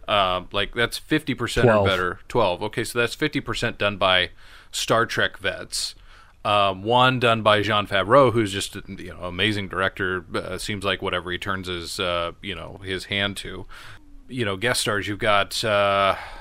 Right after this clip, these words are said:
Speaker 1: let's see, Robert Picardo.
Speaker 2: Yeah, he was
Speaker 1: Uh,
Speaker 2: in one.
Speaker 1: you've got Penny Johnson-Gerald as a series regular who's in Star Trek.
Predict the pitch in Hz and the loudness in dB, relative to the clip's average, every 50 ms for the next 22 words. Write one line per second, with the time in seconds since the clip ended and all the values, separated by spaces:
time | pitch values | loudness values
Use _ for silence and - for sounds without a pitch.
0 | - - - - - - - 101 - - 104 87 98 101 104 107 113 - 101 - | -16 -18 -18 -18 -18 -16 -12 -10 -8 -8 -4 0 4 4 4 4 2 -4 -2 0
1 | 117 107 101 95 92 90 107 113 131 - - - - - - - - 135 123 123 | 2 2 4 4 2 2 2 4 4 4 4 2 0 -4 -6 -4 4 8 8 8
2 | 117 123 139 135 131 127 127 120 117 - - - 101 98 101 101 113 - - - | 10 8 6 6 6 8 8 8 8 8 6 4 4 0 -2 -4 0 2 2 2
3 | 117 113 104 113 107 104 - - - 123 123 113 110 120 113 104 - 113 104 110 | 2 2 2 2 2 2 2 0 2 2 2 2 2 0 0 0 -2 -2 0 2
4 | 107 104 104 101 107 98 95 101 - - 110 101 104 98 104 107 104 101 104 101 | 2 2 2 2 0 -2 -2 -2 0 0 2 2 2 2 4 4 4 2 2 0
5 | 101 95 113 110 98 101 101 95 87 - - 95 90 87 - - - 82 92 - | 0 0 0 0 0 0 -2 -2 -4 -4 -2 -2 -2 -2 -2 -4 -4 -4 -4 -4
6 | - | -6